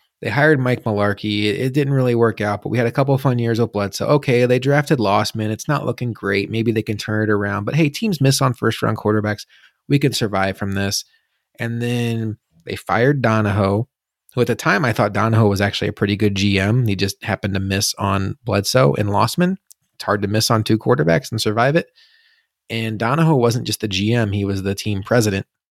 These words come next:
And then Ralph Wilson fired Donahoe, made himself the team president, hired Marv Levy as general manager,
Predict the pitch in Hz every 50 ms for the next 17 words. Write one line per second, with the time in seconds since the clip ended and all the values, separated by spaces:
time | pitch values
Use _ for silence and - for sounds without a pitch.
0 | _ _ _ _ _ _ _ _ _ _ _ _ _ _ _ _ - - 123 113
1 | 110 107 107 107 104 104 104 104 104 101 _ _ _ _ _ _ _ _ _ _
2 | _ _ _ _ _ - 110 107 113 - - 117 113 117 110 - 117 104 104 101
3 | 98 - _ _ _ _ _ _ _ _ _ _ - - 98 110 123 135 131 110
4 | 110 104 104 101 98 95 104 101 98 101 101 101 101 _ _ _ _ - - 110
5 | 107 110 - - 104 95 95 - - - - - 143 151 185 185 - - - 107
6 | 104 - - 110 101 101 95 - - - 95 95 95 95 95 98 104 - _ _
7 | _ _ _ _ _ _ _ _ _ - - 123 117 113 107 104 98 101 101 104
8 | 104 113 135 170 165 151 135 131 117 131 147 175 190 175 156 139 117 113 113 113
9 | - 107 104 101 98 95 98 110 113 113 113 107 101 101 113 127 127 117 104 95
10 | 101 101 98 95 95 92